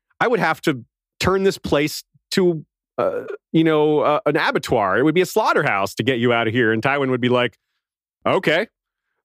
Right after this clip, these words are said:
so be it." <laughs> "I don't like doing that, but it's better than, you know, Lannister power being shot down." It's the lesser of two evils in Tywin's mind. For Kevin, though, Kevin's, uh,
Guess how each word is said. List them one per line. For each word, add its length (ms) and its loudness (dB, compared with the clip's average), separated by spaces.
so 220 0
be 180 0
it." 200 -4
<laughs> 40 -4
"I 120 0
don't 200 2
like 260 0
doing 320 2
that, 320 0
but 160 0
it's 140 -4
better 360 0
than, 460 2
you 100 2
know, 200 2
Lannister 480 0
power 340 0
being 240 0
shot 380 -2
down." 500 0
It's 440 -2
the 200 -2
lesser 400 0
of 80 -2
two 180 0
evils 400 0
in 100 -2
Tywin's 340 -2
mind. 200 -4
For 80 -2
Kevin, 320 -2
though, 300 0
Kevin's, 640 0
uh, 260 2